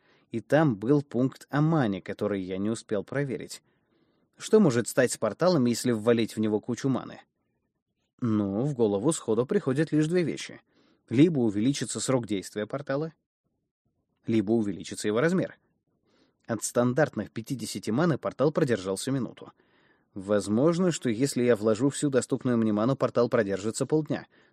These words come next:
но возможно, что и ту же минуту, только размер его увеличится.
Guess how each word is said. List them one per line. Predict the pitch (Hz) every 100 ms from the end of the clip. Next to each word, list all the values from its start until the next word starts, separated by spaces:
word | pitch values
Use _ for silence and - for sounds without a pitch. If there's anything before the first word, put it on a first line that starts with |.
| -
но |
возможно, | 107 107 123 165 123 110
что | - 117
и | 113
ту | 131
же | 113
минуту, | 113 104 147 170 - - _ _
только | - 117 120
размер | 131 151 180
его | 107 101
увеличится. | 101 135 - 82 -